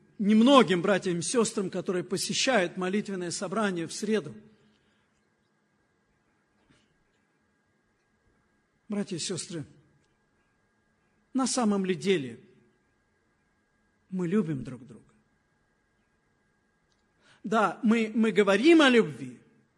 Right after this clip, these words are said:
Мы можем на словах с лёгкостью это делать. Иисус спрашивает Петра: "Люби-, любишь ли ты меня?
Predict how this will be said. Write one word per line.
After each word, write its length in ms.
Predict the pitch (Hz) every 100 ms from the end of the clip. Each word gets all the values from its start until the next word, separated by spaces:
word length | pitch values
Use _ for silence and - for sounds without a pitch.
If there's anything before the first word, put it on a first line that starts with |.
| _ _ _ _ _ _ _ _ _ _ _ _ _ _
Мы 440 | 220 185 208 214 214
можем 400 | 214 226 220 214
на 80 |
словах 760 | 214 233 202 226 226 - - - - _ _ _ _ _ _ _ _ _ _ _ _ _ 277 _ _ _ _ _
с 280 | - - -
лёгкостью 800 | 202 202 285 - - 226 - 240
это 180 | 214 202
делать. 640 | 156 285 233 143 - - _ _ _ _ _ _ _ _ _ _ _ _ _ _ _ _ _ _ _ _ _
Иисус 400 | 175 127 - 151
спрашивает 580 | - - 156 - 160 147
Петра: 300 | 156 151 151
"Люби-, 360 | 143 202 160 -
любишь 420 | 190 214 196 - -
ли 80 |
ты 160 | 190 196
меня? 320 | 185 170 151